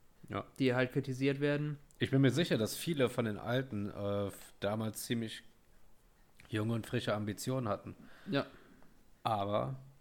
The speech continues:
Speaker 1: siehe da, ne? Äh, die neue Staffel von,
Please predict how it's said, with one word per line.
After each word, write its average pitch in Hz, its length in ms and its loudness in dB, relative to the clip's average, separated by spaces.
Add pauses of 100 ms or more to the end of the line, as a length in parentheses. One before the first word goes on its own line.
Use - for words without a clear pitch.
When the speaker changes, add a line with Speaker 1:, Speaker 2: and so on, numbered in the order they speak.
(640)
Speaker 1:
siehe 98 320 -6
da, 98 320 -4
ne? 110 140 -14 (1700)
Äh, 117 340 2
die 120 200 -2
neue 135 260 2
Staffel 135 300 -6
von, 123 580 -4